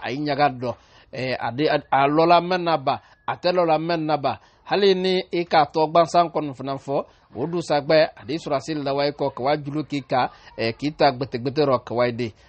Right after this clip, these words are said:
Ba, ko o tɛ bɛn bi, o tɛ bɛn sini. O rɔ ka ale kelen pe de se ma wulili kɔni kɛ la. A banna ka ɲi la ka mutu sa k'a fɔ ko mɔ mɔ, eh, ni Bala Samura kɛ i kana bɔ ma, i ban, i y'a fɔ k'i tɛ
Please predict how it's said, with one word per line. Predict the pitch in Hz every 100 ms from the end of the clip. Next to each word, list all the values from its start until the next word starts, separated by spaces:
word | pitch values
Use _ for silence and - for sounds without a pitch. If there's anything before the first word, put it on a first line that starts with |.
| _ -
Ba, | 107 104
ko | 190
o | 165
tɛ | - 151
bɛn | 147 143
bi, | 139 -
o | 117
tɛ | - 143
bɛn | 131
sini. | 123 120 127 - _ _
O | -
rɔ | 127 139
ka | 165 185 -
ale | 147 151 170
kelen | 160 156 147
pe | 170 156
de | 143
se | 135 160 156 -
ma | 143
wulili | 127 123 131 147
kɔni | 139 123
kɛ | 107 127
la. | 117 - - -
A | 98
banna | 113 165 185
ka | - 151
ɲi | 160
la | 170
ka | 170
mutu | 160 143 131
sa | 151 156
k'a | 147
fɔ | 117 131 127
ko | 165 175
mɔ | 156 151
mɔ, | 175 151 - - _ _
eh, | 117 120
ni | 135 165 185 185 180
Bala | 143 160 165
Samura | - 143 151 127
kɛ | - 139 127
i | 151
kana | - 147 147
bɔ | 147 151
ma, | 139 135 - _ _
i | 175 190
ban, | 165 135 151 139
i | - _ -
y'a | 151 170
fɔ | 151 139
k'i | 160 151 -
tɛ | 160